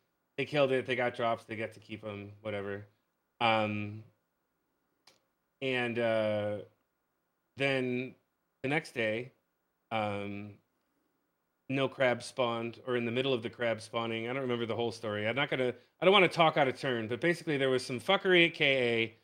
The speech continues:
A, and somebody, like, it was fought and was killed without any of the spawns on the second day,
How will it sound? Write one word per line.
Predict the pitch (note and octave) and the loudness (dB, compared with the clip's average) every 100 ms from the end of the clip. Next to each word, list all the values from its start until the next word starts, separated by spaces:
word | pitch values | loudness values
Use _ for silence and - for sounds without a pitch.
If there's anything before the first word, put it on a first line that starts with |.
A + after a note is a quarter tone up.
| _ _ _ B2+ | _ _ _ 4
A, | |
and | A#2+ A#2 A2+ A2+ G#2+ - _ _ _ | 6 6 4 0 -4 -12 _ _ _
somebody, | - D3+ C#3+ C#3+ D3 | -2 0 2 0 0
like, | B2+ B2 - | -2 -2 -6
it | D3+ D3 | -10 -4
was | C3+ | -6
fought | - F#3 F#3 F3+ - - _ _ _ | 2 10 12 12 8 -6 _ _ _
and | C#3 C3 B2+ B2+ B2 | 0 2 4 2 0
was | A#2+ A2+ | 0 -2
killed | - F3 E3 D3+ | 4 6 6 2
without | C#3+ D3 C#3+ | 4 4 6
any | C#3+ | 2
of | C3+ | 0
the | B2+ | -2
spawns | - C3 B2+ B2+ B2 - C3+ | 0 0 2 0 -4 -10 -6
on | A#2+ | -4
the | A2 | -2
second | F3 D#3+ D3+ | -2 -2 -2
day, | C#3 B2+ B2+ B2 A#2+ | 2 4 4 2 -2